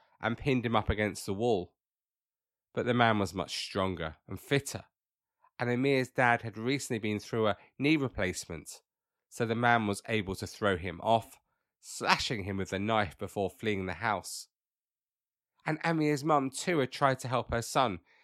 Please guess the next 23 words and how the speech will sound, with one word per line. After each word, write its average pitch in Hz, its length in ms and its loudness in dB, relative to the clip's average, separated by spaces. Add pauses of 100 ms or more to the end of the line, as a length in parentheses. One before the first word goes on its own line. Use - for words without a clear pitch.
She - 200 -4
jumped - 440 2
on 135 80 4
the 127 100 4
back 123 240 2
of 117 120 0
the 120 120 -4
other 113 220 0
attacker 143 560 0 (340)
as - 180 0
he 147 80 -2
pursued 160 640 -2
Amir 123 300 2
into 131 240 -4
the 123 60 -4
dining 131 440 2
room. 85 240 -2 (960)
But - 120 -10
she 139 280 -4
too 139 280 0
was 120 180 0
thrown 120 340 4
off 117 260 2